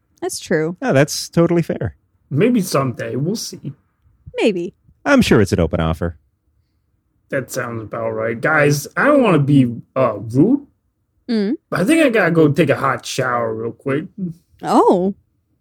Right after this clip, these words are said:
Speaker 1: Oh, why?
Speaker 3: I just feel, I just feel like I, I, I gotta process my emotions. And
Speaker 1: Aw.
Speaker 3: I got,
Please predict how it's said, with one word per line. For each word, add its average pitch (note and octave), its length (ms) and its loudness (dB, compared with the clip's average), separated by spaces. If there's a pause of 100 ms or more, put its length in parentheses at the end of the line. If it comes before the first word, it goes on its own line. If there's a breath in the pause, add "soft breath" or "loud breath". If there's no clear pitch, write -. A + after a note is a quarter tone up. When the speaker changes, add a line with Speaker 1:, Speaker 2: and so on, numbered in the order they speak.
(400)
Speaker 1:
Oh, B3+ 380 2
why? G3 640 0 (800)
Speaker 3:
I C#3+ 120 -6
just A#3+ 240 0
feel, E3+ 600 4 (320)
I - 80 -8
just D#4 220 -4
feel A#3 200 4
like F#3 140 4
I, D3+ 140 2 (160)
I, D#3 140 -10 (380)
I F3+ 100 -4
gotta A3 240 4
process E3+ 480 2
my C#3 240 2
emotions. C3 960 -6 (880)
And C#3+ 500 -2 (300)
Speaker 1:
Aw. C#4+ 360 0
Speaker 3:
I D#4 80 2
got, F3+ 340 2